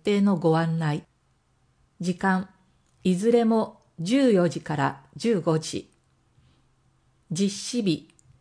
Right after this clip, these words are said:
場所、住所の順に読みます。四月十四日、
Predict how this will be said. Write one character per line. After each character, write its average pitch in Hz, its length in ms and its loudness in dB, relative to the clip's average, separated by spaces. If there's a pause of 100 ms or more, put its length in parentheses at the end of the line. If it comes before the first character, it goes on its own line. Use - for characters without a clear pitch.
(320)
場 165 200 -4
所、 - 360 -4 (840)
住 247 240 4
所 180 180 0
の 160 140 -2
順 175 340 0
に 175 220 0
読 156 160 -2
み 156 120 0
ま 151 160 -4
す。 - 240 -16 (2000)
四 233 200 -4
月 262 320 0
十 220 260 2
四 151 180 2 (160)
日、 - 280 -6